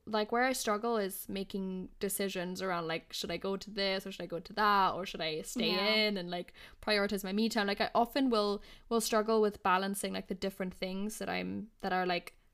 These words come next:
Speaker 1: quote unquote on my plate, right? So whether it's, like, I mean, everybody will have different plates to juggle. Oh no, my phone is dying. That is not good. Anyways,
Speaker 2: No.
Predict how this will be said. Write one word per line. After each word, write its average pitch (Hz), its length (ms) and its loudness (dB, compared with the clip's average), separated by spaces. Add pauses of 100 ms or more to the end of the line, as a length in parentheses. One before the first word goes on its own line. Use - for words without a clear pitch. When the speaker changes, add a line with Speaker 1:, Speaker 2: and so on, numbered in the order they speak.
(160)
Speaker 1:
quote 214 180 2
unquote 214 300 -2
on 185 140 -4
my 170 100 -2
plate, - 420 -6
right? 190 280 -2
So 190 160 0
whether 185 260 -2
it's, - 400 -4 (640)
like, 180 300 0 (640)
I 240 40 6
mean, 247 220 6
everybody 226 800 4
will 208 120 2
have 202 140 0
different 196 320 -2
plates - 400 -4 (140)
to 208 100 0
juggle. 180 640 -2
Oh 220 120 0
no, 202 260 0
my 196 160 -4
phone 196 320 -2
is 196 240 -10
dying. 190 500 -2 (240)
That 190 180 -10
is - 200 -14 (100)
not 196 380 -10
good. - 260 -18 (480)
Anyways, 208 380 2
Speaker 2:
No. 226 360 -4